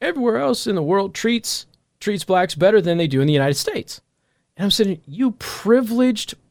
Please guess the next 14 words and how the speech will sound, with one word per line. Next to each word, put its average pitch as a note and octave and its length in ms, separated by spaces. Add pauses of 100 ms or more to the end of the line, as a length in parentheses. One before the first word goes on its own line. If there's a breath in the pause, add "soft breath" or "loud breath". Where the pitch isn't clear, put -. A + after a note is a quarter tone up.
pile A#3 360
of A3+ 140
crap." C4 480 (2250)
It's, - 340 (100)
I E3+ 60
realize A3+ 420
that F3 100
Snoop G#3 280
Dogg's F3 260
got D#3+ 220
this, C#3 260 (540 soft breath)
you C#3+ 100
know, C#3 100
this, C3 420